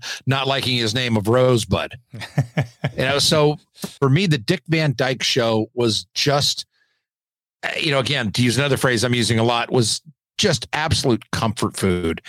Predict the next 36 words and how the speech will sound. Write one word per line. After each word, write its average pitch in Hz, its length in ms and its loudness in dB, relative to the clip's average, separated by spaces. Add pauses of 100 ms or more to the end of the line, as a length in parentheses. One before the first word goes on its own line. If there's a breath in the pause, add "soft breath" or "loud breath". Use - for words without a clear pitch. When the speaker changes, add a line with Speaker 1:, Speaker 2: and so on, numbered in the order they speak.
(140 loud breath)
Speaker 1:
and 123 120 0
still 139 200 2
remains 113 320 2
so 113 100 2
this 92 180 2
day. 87 200 0
So 95 280 0 (260 loud breath)
the 131 80 2
Dick 160 180 0
Van 160 200 2
Dyke 127 180 -2
Show 127 300 2
is 110 260 2
my 113 180 2
number 120 260 0
five 107 220 2
sitcom 107 380 0
of 95 100 2
all 90 140 2
time. 78 260 -2 (160)
Speaker 2:
Yeah. 90 220 -6 (140)
Uh, 113 220 4 (200)
God, 92 340 -4
so 123 380 -2
easily 107 380 2
could 104 180 0
have 98 140 2
made, 101 300 -2 (120)
made 107 340 -4
my 92 100 -4
number 92 220 -4
ten. 92 300 -4
Everything 95 280 -4
he 92 40 -6
said - 180 0
is 92 200 -4